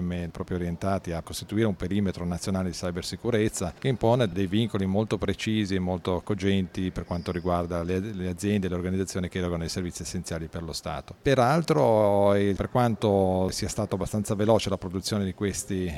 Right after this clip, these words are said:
di queste normative, si fa, si fa fatica a, a tenere il passo, quindi, perché l'evoluzione tecnologica è estremamente rapida, soprattutto adesso con l'avvento dell'intelligenza artificiale che da un lato po-,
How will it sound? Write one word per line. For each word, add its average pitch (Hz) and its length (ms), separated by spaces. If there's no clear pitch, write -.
di 92 100
queste 101 300
normative, 120 640
si - 120
fa, 90 240
si - 140
fa 101 140
fatica 92 760
a, 92 80
a 87 40
tenere 92 340
il 90 80
passo, 92 540
quindi, 87 420
perché 85 180
l'evoluzione 95 420
tecnologica 101 600
è 104 60
estremamente 92 580
rapida, 110 680
soprattutto 110 420
adesso 95 280
con 101 140
l'avvento 92 320
dell'intelligenza 92 760
artificiale 113 540
che - 80
da 95 100
un 98 80
lato 101 400
po-, - 160